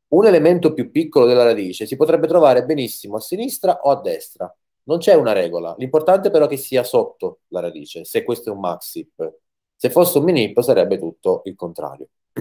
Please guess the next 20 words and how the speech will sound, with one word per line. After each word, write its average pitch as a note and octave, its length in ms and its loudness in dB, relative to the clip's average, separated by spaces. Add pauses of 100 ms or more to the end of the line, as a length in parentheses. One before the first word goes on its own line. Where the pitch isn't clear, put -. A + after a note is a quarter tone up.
(420)
Ok? B2+ 480 2 (500)
Quindi C3+ 280 0
per F#3 140 6
adesso C3+ 360 2
diciamo A2+ 380 0
max A2+ 280 -4
ip, A2 300 -4
però A2+ 280 4
ripeto, G#2+ 580 0
tutto D3+ 260 -4
quello B2 180 2
che A2 100 0
diciamo A#2+ 360 -2
si A#2 160 -12
può, G2+ 520 0
eh, F#2 40 -4
generalizzare G2+ 640 -4
nel F#2+ 140 -10
caso E2+ 360 -6
di, E2+ 240 -10